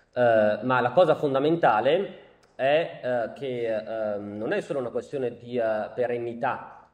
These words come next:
nel senso che il documento viene scritto su una materialità perché, eh, supera il ricordo delle persone, ma come dicevamo all'inizio è una questione di affidabilità,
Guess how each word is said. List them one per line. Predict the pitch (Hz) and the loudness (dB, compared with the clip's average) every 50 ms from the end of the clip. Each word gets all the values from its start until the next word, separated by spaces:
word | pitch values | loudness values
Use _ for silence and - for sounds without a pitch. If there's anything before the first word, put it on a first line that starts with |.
| _ - | _ -12
nel | 110 110 107 | -10 -10 -8
senso | 113 123 113 117 120 | -8 -8 -10 -10 -8
che | - - | -6 -6
il | 117 110 107 107 107 | -6 -4 -4 -6 -6
documento | 104 120 117 - 123 113 127 147 131 123 139 | -6 -6 -8 -8 -6 -6 -4 -4 -4 -6 -8
viene | 113 113 110 110 | -6 -6 -8 -8
scritto | 110 - 135 127 131 - 113 | -8 -10 -12 -10 -10 -10 -12
su | 107 - - 127 | -12 -12 -10 -8
una | 127 120 113 107 104 101 | -6 -6 -4 -4 -6 -6
materialità | 98 113 110 110 - 117 110 113 117 107 104 - - 123 127 135 - | -6 -8 -8 -6 -6 -6 -4 -4 -4 -6 -6 -6 -4 -2 -2 -2 -2
perché, | - 107 104 - - - 123 123 123 120 123 - - - _ _ _ | -4 -6 -8 -8 -8 -8 -6 -6 -6 -8 -10 -16 -20 -20 _ _ _
eh, | - 113 110 107 107 107 104 104 101 | -4 -2 0 0 0 0 0 -2 -4
supera | 101 - - - 156 143 - - 147 131 139 135 | -6 -8 -10 -10 -10 -6 0 2 4 4 4 4
il | 131 123 120 | 4 2 0
ricordo | 120 120 - 156 139 127 120 | -2 -2 0 2 2 2 0
delle | 113 113 107 107 | -4 -4 -4 -4
persone, | 113 113 107 - - 127 104 92 95 92 85 - - _ _ _ _ _ _ _ | -6 -8 -10 -10 -12 -10 -10 -8 -10 -12 -12 -14 -20 _ _ _ _ _ _ _
ma | - 117 127 123 101 - - | -8 -6 -6 -6 -6 -6 -6
come | 165 160 165 | -4 -2 -2
dicevamo | 165 156 160 - 156 135 170 185 180 | -2 -4 -6 -6 -2 0 2 2 2
all'inizio | 147 160 160 156 135 - - - - 131 123 120 - | 0 0 -2 -4 -4 -6 -10 -8 -6 -4 -2 -2 -2
è | 117 127 | -4 -4
una | 131 127 131 | -4 -4 -4
questione | 131 - - - - 165 190 190 147 | -4 -6 -6 -6 -6 -4 -4 -4 -4
di | 117 131 151 | -4 -2 -2
affidabilità, | 147 151 - - 156 135 143 135 123 127 120 110 110 - - 143 110 - - - | -2 -2 -4 -10 -6 -2 -2 -2 -2 -4 -10 -10 -10 -6 -4 -4 -4 -6 -12 -18